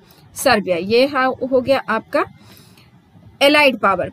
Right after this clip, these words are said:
फिर कुछ ऐसे state थे जिनको कोई मतलब नहीं था, neutral state थे। तो आप ये देख सकते हैं Spain हो गया, यहाँ मे-, मेडिटेरियन सी में है, इधर Sweden है, Denmark, सब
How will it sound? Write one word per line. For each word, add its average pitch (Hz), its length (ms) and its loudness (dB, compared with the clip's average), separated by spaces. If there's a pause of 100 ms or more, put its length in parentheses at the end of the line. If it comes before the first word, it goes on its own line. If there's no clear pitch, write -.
फिर 370 160 0
कुछ 381 280 -2
ऐसे 349 260 0
state 311 360 -2
थे 339 100 0
जिनको 320 240 0
कोई 311 220 2
मतलब 208 380 -2
नहीं 196 160 -6
था, 220 200 -4
neutral 269 380 0
state 190 300 -6
थे। 196 100 -4
तो - 100 -10
आप 233 260 -4
ये 247 100 -2
देख 240 140 -2
सकते 220 280 -14
हैं 214 100 -4
Spain 214 340 -4
हो 220 100 -8
गया, 220 260 -8 (560)
यहाँ 220 260 -2
मे-, 208 200 -4
मेडिटेरियन 208 540 -6
सी 208 160 -6
में 208 140 -4
है, 202 340 -6
इधर 202 180 -6
Sweden 202 420 -8
है, 196 100 -8
Denmark, 190 400 -10
सब 330 240 -6